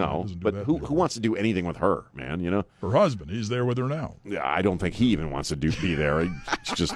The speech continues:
Speaker 1: blackmailed him into doing it or threatened him. But Ryan Seacrest, he's just, he's, he does so much.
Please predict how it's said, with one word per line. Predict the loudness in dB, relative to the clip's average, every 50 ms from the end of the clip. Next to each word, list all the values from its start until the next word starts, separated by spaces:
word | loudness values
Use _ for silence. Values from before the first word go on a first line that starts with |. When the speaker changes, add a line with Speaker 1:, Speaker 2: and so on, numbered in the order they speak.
| -4
Speaker 1:
blackmailed | 0 2 4 4 4 2 2 0 -2 0 0 -2
him | 0 0
into | -2 -2 -2 2
doing | 4 4 4 4 2 2
it | 0 -2
or | -2
threatened | -2 0 2 2 2 2 -2 -6
him. | -8 -10 -12 -20 -20 -20 -20 -16 -4
But | 2 4 6 6 6 4 2 0 -4 _ _ _ _ _ _ _ _ _ _ _ _ -6
Ryan | -4 -2 2 4 4 4 4 2
Seacrest, | 0 -2 0 2 2 2 2 0
he's | -4 -2 0
just, | 0 0 0
he's, | -2 -4 -6 -8 -6
he | -2 -2 0
does | 2 2 2 2 2 0
so | 0 2 2 2 2 2
much. | 2 2 2 2 2 0 -2 -4 -8 -10 -12 -14